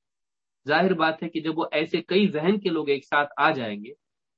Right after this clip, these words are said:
تو پھر غلبہ پانے کے بعد وہ ایک دوسرے کو ہلاک کرنے کے لیے طاقت استعمال کریں گے۔ کئی ملکوں میں ایسا ہوا بھی۔ تو یاد رکھیں کہ اس میں یہ بات نہیں ہے کہ مسلمانوں کو ایک نہیں ہونا چاہیے، مسلمانوں کو ایک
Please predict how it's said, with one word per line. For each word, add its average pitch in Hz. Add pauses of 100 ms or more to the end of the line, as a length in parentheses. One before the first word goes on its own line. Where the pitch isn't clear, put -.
تو 147
پھر 165
غلبہ 151
پانے 160
کے 151
بعد 147
وہ 156
ایک 151
دوسرے 139
کو 151
ہلاک 147
کرنے 139
کے 135
لیے 135
طاقت 120
استعمال 107
کریں -
گے۔ - (480)
کئی 170
ملکوں 160
میں 143
ایسا 131
ہوا 107
بھی۔ - (760)
تو 175
یاد 180
رکھیں 175 (380)
کہ 170
اس -
میں 202
یہ 190
بات 180
نہیں 202
ہے 202
کہ 180
مسلمانوں 143
کو 156
ایک 160
نہیں 113 (100)
ہونا 113
چاہیے، -
مسلمانوں 135
کو 135
ایک 135